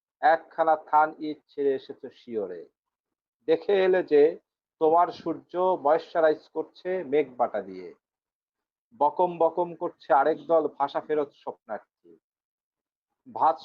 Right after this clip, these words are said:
খোলা দস্তাবেজের সামনে হাত পা বিক্রি বাবদ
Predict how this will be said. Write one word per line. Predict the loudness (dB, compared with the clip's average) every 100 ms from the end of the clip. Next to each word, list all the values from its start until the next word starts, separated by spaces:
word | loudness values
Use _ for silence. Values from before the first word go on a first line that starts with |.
| -6
খোলা | 0 2
দস্তাবেজের | 0 0 -2 -2 -2 -6 -4
সামনে | -4 -4 -6 -8 -10 _ _ 0
হাত | 0 0 _
পা | -2 -2
বিক্রি | -4 -12 -6 0
বাবদ | 2 0 -4